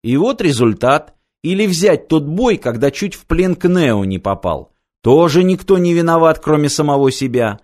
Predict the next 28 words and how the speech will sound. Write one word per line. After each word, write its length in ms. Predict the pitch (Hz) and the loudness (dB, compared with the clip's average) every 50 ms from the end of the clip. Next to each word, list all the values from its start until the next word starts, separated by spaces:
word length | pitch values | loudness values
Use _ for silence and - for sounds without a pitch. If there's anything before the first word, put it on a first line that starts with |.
| _ _ _ | _ _ _
А 200 | _ - - 107 | _ -8 -8 -8
все 320 | - - - - 165 165 | -8 -6 -4 -2 0 0
проклятое 680 | 165 - 156 147 - 143 147 147 151 147 - 147 143 139 | 0 0 -2 -2 -2 -2 0 0 0 0 0 0 -2 -2
стремление 720 | 139 - - 139 143 143 143 143 147 147 147 143 143 139 131 | -2 -4 -4 -4 -2 -2 0 0 0 -2 -2 -2 -2 -4 -2
доказать 1000 | 117 120 139 139 - 143 139 135 117 107 117 135 139 139 139 139 135 120 - | 0 0 -2 0 0 0 0 0 0 0 0 2 2 4 4 4 2 0 -2
всем, 480 | - - - - 135 131 123 113 107 95 | -8 -12 -8 -4 -2 -2 0 -2 -2 -4
кто 200 | - - 131 120 | -4 -2 0 0
он 140 | 120 120 120 | 0 0 0
есть 340 | 117 117 123 117 101 - | -2 -2 -2 -4 -4 -4
на 140 | 117 113 110 | -6 -6 -6
самом 400 | - - 113 104 104 101 101 104 | -6 -6 -6 -4 -4 -4 -6 -6
деле. 380 | 95 101 95 85 78 - - _ _ _ _ _ _ _ _ _ - | -6 -6 -6 -8 -8 -12 -16 _ _ _ _ _ _ _ _ _ -8
И 80 | 131 | -8
кто 280 | - - - 180 190 - | -8 -2 0 2 2 2
он 180 | - 190 185 | 2 0 0
есть 380 | 185 185 175 202 202 190 - - | -2 -2 -2 -2 -2 -2 -2 -2
по 80 | 170 156 | -2 0
большому 500 | 160 165 165 160 - - 175 165 165 160 | 0 0 0 -2 -2 -2 -2 -2 -2 -4
счету 400 | - - - 175 160 156 - 151 | -4 -4 -4 -4 -4 -4 -4 -8
после 340 | - 147 147 - - 147 | -8 -8 -10 -8 -8 -8
всего 360 | 139 - - 151 143 143 143 139 | -8 -6 -4 -4 0 2 4 4
этого. 500 | 135 131 127 131 120 117 113 110 120 - _ _ _ _ _ _ _ _ _ _ _ | 2 2 0 -4 -4 -6 -6 -8 -12 -16 _ _ _ _ _ _ _ _ _ _ _
Ответить 680 | - 104 113 - 147 160 208 233 226 180 185 170 - | -6 -6 -6 -4 -6 -4 -4 -4 -4 -4 -6 -6 -4
сам 220 | - 175 180 190 | -2 -2 -2 -2
себе 380 | 180 - - 151 143 156 175 170 | -2 -4 -4 -4 -2 0 0 2
он 200 | 160 156 151 156 | 2 0 0 -2
не 120 | 151 147 | -2 -2
успел, 720 | 143 139 123 - - - - 127 123 120 110 92 78 - | -2 -2 -2 -4 -8 -8 -6 -2 0 0 0 0 -2 -6